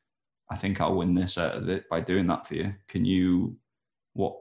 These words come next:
what rate of commission do you want for that service that I can provide?" or whatever like that. So, um, I found, just find Matchbook and Betdaq have been real good to deal with. And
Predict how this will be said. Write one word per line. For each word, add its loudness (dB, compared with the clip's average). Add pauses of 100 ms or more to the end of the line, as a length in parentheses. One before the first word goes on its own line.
what -2
rate 0
of -10
commission -2
do -2
you 2
want -2
for -8
that -4
service -2
that -4
I 0
can -4
provide?" -4
or -2
whatever -2
like -6
that. -4
So, -4
um, -4 (520)
I -10
found, 2
just 0
find 6
Matchbook 2
and 2
Betdaq 0
have -10
been -2
real 2
good 0
to -10
deal 2
with. 0
And 2